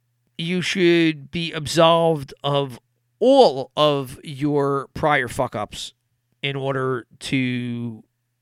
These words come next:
have your job for ne-, twenty twenty-one. I don't understand it as a Giant fan.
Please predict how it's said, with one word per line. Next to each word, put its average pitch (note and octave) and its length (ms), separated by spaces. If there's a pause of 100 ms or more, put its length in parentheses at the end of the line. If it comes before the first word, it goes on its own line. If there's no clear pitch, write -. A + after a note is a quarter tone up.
(2250)
have C#3+ 200
your C#3 100
job B2 340
for A2+ 100
ne-, A2+ 160 (200)
twenty B2+ 260
twenty-one. G2+ 500 (1200)
I C#3+ 80
don't D#3 180
understand B2 460
it G2+ 120 (680)
as C3+ 120
a B2 40
Giant G#2+ 320
fan. G2 320